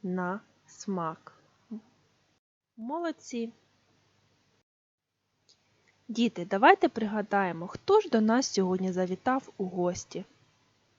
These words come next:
Так, круть та верть.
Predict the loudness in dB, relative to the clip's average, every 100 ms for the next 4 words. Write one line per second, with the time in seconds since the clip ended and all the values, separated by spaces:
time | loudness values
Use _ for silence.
0 | _ _ _ _ -2 2 2 0 -2 -8
1 | _ -2 2 4 4 2 -4 2 2 2
2 | 2 2 -2 -16